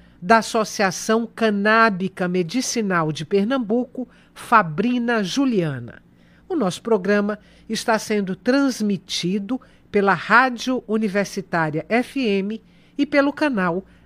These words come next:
da T V Universitária no YouTube. Gratíssima pela presença de vocês hoje aqui no Opinião Pernambuco. Sejam bem-vindos. Doutor Wilson Freire,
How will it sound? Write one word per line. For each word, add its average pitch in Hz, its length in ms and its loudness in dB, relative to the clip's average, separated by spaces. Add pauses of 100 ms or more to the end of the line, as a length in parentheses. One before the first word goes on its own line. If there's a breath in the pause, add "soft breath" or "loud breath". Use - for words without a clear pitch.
da 214 120 4
T 208 180 4
V 220 160 2
Universitária 180 1120 0
no 170 200 0
YouTube. 165 840 -2 (480)
Gratíssima 220 1120 4
pela 190 240 4
presença 180 540 2
de 139 120 -4
vocês 147 580 0
hoje 165 400 4
aqui 175 360 2
no 180 140 4
Opinião 160 400 2
Pernambuco. 151 920 0
Sejam 180 500 4
bem-vindos. 143 1040 2 (840 loud breath)
Doutor 294 360 6
Wilson 226 400 2
Freire, 160 580 2